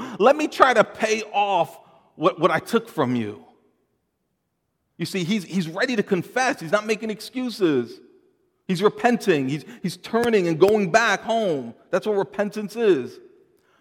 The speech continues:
But he's about to be blown <laughs> away by what he ex-, what he, what he experiences. What he encounters. Verse twenty says, "And he arose and came to his father,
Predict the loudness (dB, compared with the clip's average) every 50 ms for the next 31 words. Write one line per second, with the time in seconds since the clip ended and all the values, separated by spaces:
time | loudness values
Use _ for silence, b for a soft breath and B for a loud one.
0 | _ _ -6 -4 -4 -4 -4 -4 -6 -4 -4 -4 -4 -4 -6 -8 -8 -6 -4 -4
1 | -2 -2 0 0 2 4 4 4 4 4 2 2 2 0 2 2 2 0 0 -4
2 | -18 -20 -20 -12 -4 -2 0 0 0 -2 -4 -4 -6 -12 _ _ B B B B
3 | B B B -6 -4 -4 -4 -6 -8 -8 -6 -4 -4 -4 -4 -6 -8 -8 -8 -8
4 | -8 -8 -8 -12 _ _ _ _ _ _ _ _ _ _ _ _ _ _ _ _
5 | _ -8 -6 -4 -4 -4 -4 -4 -4 -4 -2 -2 -2 -2 -2 -2 -2 -4 -4 -6
6 | -10 -16 -20 -20 _ _ _ _ _ _ _ _ _ _ _ _ _ _ _ _
7 | _ _ _ _ _ _ _ _ _ _ _ _ -4 -2 -2 -4 -4 -4 -2 0
8 | 2 2 0 -2 -2 0 2 4 4 4 2 0 -2 0 0 0 0 2 4 6
9 | 8 8 10 8 8 8 4 0 -2 -2 -4 -4 -4 -2 -2 -2 -2 -2 -2 -2
10 | -2 0 0 0 -2 -2 -4 -6 -6